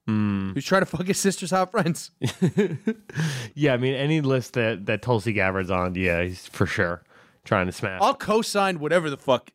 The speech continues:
Speaker 2: If I was a senator, if I was a con-, in Congress, Tulsi Gabbard was like, "Hey, would you, would you co-sponsor this?" I was like, "I'll co-sponsor all over your fucking face, lady. Like,
Speaker 1: Mm-hmm.
Speaker 2: whatever you want."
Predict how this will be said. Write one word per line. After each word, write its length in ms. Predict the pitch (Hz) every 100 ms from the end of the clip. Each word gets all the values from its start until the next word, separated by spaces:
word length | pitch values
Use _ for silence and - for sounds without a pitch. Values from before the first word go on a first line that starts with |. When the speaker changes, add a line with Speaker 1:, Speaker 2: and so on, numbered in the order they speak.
| -
Speaker 2:
If 260 | 110 160
I 140 | 175 240
was 100 | 226
a 40 |
senator, 540 | - 226 233 240 240 233
if 100 | 190
I 100 | 208
was 100 | 240
a 60 |
con-, 200 | 190 214 202
in 220 | 202 202
Congress, 460 | 190 220 240 247 - - -
Tulsi 260 | 202 220
Gabbard 400 | 185 185 214 220
was 140 | 208 180
like, 240 | 202 196 _ - -
"Hey, 180 | 240 269
would 160 | 240
you, 340 | 240 330 320 277
would 80 | 233
you 80 | 302
co-sponsor 720 | - 285 294 - 294 311 294
this?" 180 | 311 247
I 40 |
was 80 | 208
like, 120 | 190
"I'll 120 | 185 240
co-sponsor 580 | - 202 196 190 190 202
all 60 |
over 100 | 196
your 80 | 185
fucking 380 | 151 - 208 180
face, 320 | - 220 -
lady. 200 | 139 147
Like, 60 | 175
Speaker 1:
Mm-hmm. 420 | 120 120 117 117
Speaker 2:
whatever 360 | 180 196 240 240
you 300 | 175 185 202
want." 560 | 147 139 220 - -